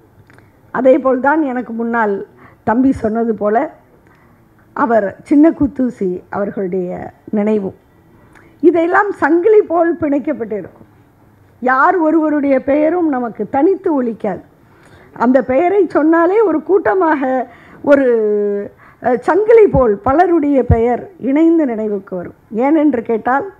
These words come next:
இவர்களுக்குள் கருத்து மாறுபாடு இருக்குமா என்று கேட்டால் இருக்கும். கருத்து மாறுபாடு இருக்கும். இப்போதெல்லாம் கருத்து மாறுபாடு இருந்தால்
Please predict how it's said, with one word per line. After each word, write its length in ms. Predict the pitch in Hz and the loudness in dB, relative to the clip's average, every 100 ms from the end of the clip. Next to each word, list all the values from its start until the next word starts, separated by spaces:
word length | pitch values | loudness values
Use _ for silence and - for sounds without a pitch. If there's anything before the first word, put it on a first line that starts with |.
| _ _ _ _ _ _ _ _ 302 | _ _ _ _ _ _ _ _ 2
இவர்களுக்குள் 760 | 381 415 415 370 - 349 302 | 4 4 4 2 2 0 2
கருத்து 300 | 311 453 523 | 0 0 -4
மாறுபாடு 480 | 440 349 339 311 311 285 | 0 0 0 -2 -2 -4
இருக்குமா 400 | 311 359 330 320 | -6 -4 -2 -2
என்று 260 | 277 254 240 | -2 -4 -4
கேட்டால் 380 | 247 269 370 339 | -4 -4 -2 -2
இருக்கும். 360 | 320 - - - _ _ _ _ _ _ _ _ | -4 -8 -16 -16 _ _ _ _ _ _ _ _
கருத்து 300 | 254 269 403 | -6 -4 -2
மாறுபாடு 480 | 339 320 285 262 240 | 0 0 0 -2 -2
இருக்கும். 300 | 214 202 196 220 | -4 -4 -6 -4
இப்போதெல்லாம் 640 | - - 370 370 381 403 | 0 2 4 4 2 0
கருத்து 320 | 311 294 277 320 | -2 -4 -2 0
மாறுபாடு 460 | 311 302 269 285 269 | 0 2 0 0 0
இருந்தால் 400 | 269 302 320 | 2 2 2